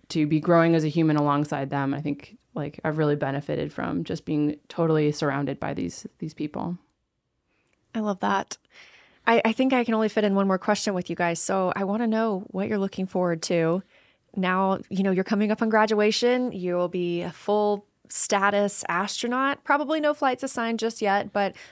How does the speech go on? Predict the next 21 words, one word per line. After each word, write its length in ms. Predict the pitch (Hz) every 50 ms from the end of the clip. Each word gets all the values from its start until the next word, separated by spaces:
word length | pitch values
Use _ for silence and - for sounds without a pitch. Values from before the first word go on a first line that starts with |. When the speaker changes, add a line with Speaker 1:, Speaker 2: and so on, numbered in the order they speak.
| _ -
Speaker 2:
what 100 | 214 226
are 40 |
you 100 | 262 254
most 180 | 247 240 220 -
looking 220 | 220 - - 202
forward 260 | 190 - 208 214 185 -
to, 320 | - - 160 165 156 - - _ _ -
uh, 220 | - 185 170 170
when 140 | 175 190 180
it 60 | -
comes 180 | - 208 185 -
to 60 | 190
being 180 | 196 190 185
an 60 | 185 170
astronaut? 500 | 175 196 - - - 165 151 160 - - _ _ _ _ _ _ _ _ _ _ _ _ _ _ _ _ _ _ _ _ _ _ _ _ _ _ _ _ _ _ _ _ _ _ _ _ _ _ _ _ _ _ _ _ _ _ _ _ _ _ _ _ _ _ _ _ _ _ _ _ -
Speaker 1:
I'm 260 | - 196 214 202 180
really 440 | 175 175 180 185 196 196 196 190 -
excited 680 | 170 - - 170 160 160 156 160 156 151 147 - - -
to 540 | - - 160 151 151 147 151 151 147 - - - _ _ -
join 540 | - 175 170 165 165 165 165 165 165 - - _
the 720 | - 160 170 165 156 156 151 151 147 147 143 143 143 139